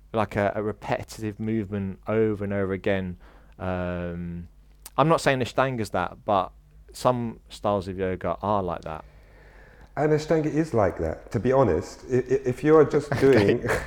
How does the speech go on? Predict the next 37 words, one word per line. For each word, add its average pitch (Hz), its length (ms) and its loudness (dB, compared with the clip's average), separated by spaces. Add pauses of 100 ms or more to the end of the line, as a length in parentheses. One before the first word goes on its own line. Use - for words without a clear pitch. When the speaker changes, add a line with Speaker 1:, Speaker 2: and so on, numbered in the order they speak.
Speaker 2:
<laughs> - 280 -12
if - 200 -2
you're 165 120 8
just - 400 0
Speaker 1:
I 156 80 8
didn't 214 40 8
Speaker 2:
doing 190 120 12
Speaker 1:
wanna 165 160 6
say 101 280 4
it. 120 560 2
Speaker 2:
<laughs> - 100 -12
So 147 60 4 (400)
I'm, 151 160 6 (220)
you 151 60 4
know, 113 260 6
Ashtanga 151 380 0
is 127 180 4
my 98 100 2
passion, 87 380 0
I 82 120 -2
love 82 220 2
it. 92 140 2 (200)
Um, 95 320 0 (320)
but 123 140 4
it's 120 120 0
a 113 60 6
little 123 200 2
bit 120 220 0
like, 95 440 2 (200)
um, 85 480 0 (120)
you 90 80 -2
know, 78 320 -2
your 90 140 -2
Uncle 87 340 0 (180)
Bertie 85 420 2
or 76 120 0
something. 85 420 -2